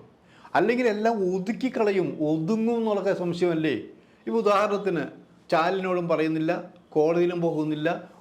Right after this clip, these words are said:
ഒരു പ്രധാന സംഭവമുണ്ടായി, രോഹിണിയുടെ ആ കമ്മിറ്റിയുടെ മുമ്പിൽ വന്ന് പറയുന്നു, "എനിക്ക് ഇങ്ങനെ ദുരനുഭവം ഉണ്ടായിട്ടുണ്ട്,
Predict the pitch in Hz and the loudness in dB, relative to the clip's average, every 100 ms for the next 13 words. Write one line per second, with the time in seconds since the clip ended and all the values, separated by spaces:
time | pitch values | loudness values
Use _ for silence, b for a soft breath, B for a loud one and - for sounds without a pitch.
0 | - 160 170 139 151 175 180 156 147 165 | -2 0 0 2 2 2 0 -2 0 0
1 | 170 156 147 147 175 175 B - 131 147 | 2 0 0 0 -2 -6 B -2 0 2
2 | 175 175 165 165 147 143 160 160 160 151 | 2 2 2 2 0 -2 -2 -2 -2 -2
3 | 143 165 160 151 156 147 143 151 139 151 | -2 0 0 0 0 0 -2 -4 -6 -6
4 | 160 139 151 165 156 - 147 151 165 151 | -8 -6 -4 -2 -2 -2 2 2 2 0
5 | 156 147 143 143 139 147 143 | 0 0 0 0 0 -2 -4